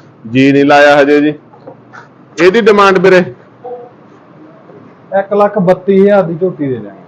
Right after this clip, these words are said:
Speaker 1: ਠੀਕ ਆ ਜੀ, ਜਮਾਂ ਜਾਇਜ਼ ਡਿਮਾਂਡ ਆ ਇਹਦੀ ਵੀ।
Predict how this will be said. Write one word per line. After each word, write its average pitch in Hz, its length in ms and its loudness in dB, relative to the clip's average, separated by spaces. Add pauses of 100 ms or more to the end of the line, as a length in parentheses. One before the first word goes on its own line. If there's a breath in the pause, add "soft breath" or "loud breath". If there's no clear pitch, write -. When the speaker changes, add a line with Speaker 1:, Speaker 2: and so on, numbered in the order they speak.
(100)
Speaker 1:
ਠੀਕ 160 260 2
ਆ 131 80 2
ਜੀ, 123 120 -2
ਜਮਾਂ 147 400 0
ਜਾਇਜ਼ 135 380 2
ਡਿਮਾਂਡ 135 420 0
ਆ 123 80 4
ਇਹਦੀ 139 240 0
ਵੀ। 156 160 0